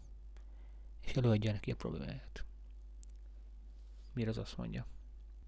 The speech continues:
"Egyél minden este egy reszelt répát." Megörülő emberünk hazamegy, lereszel a répát, befalja, és ráveti magát az asszonyra.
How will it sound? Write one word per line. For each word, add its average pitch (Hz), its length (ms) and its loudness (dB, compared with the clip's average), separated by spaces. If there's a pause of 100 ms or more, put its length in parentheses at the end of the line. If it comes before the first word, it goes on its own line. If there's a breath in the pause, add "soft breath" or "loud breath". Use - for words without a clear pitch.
"Egyél 117 340 6
minden 110 240 8
este 120 420 6 (760)
egy 127 200 4
reszelt 120 540 6 (160)
répát." - 520 -2 (800)
Megörülő 110 420 8
emberünk 131 520 4 (260)
hazamegy, 113 600 6 (720)
lereszel 113 460 4
a - 80 0
répát, 135 600 4 (520)
befalja, 101 600 0 (880)
és - 140 0
ráveti 104 340 8
magát 117 280 4
az - 60 -4
asszonyra. 131 520 -2